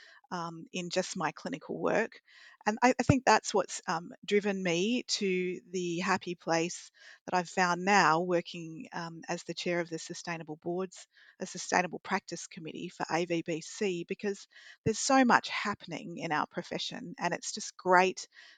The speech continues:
to be able to get involved and hear different voices and, and be a bit of a representative voice for all of those different facets of the profession, um, something that hasn't been really represented across,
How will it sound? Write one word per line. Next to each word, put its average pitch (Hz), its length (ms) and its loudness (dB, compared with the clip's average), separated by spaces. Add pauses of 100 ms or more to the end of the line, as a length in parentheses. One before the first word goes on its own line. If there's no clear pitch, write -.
to - 100 0
be 185 120 4
able 170 200 4
to - 120 -4
get 160 160 -4
involved 165 760 0
and 175 180 -8
hear 180 280 -2
different 165 380 -10
voices 180 760 -6 (400)
and, 214 240 -6
and 226 160 -2
be 262 160 4
a 208 40 8
bit 185 140 2
of 180 140 2
a 160 80 2
representative 165 640 -2
voice 160 420 -4
for - 80 -8
all 175 220 -2
of 156 140 -10
those 160 280 -2
different - 380 -12 (360)
facets - 640 -2
of - 100 -20
the - 100 -10
profession, - 640 -10 (420)
um, 170 300 -8
something 196 420 -2
that 165 180 -2
hasn't 190 360 -4 (240)
been 208 380 0
really 170 280 0
represented 160 680 -8
across, - 640 0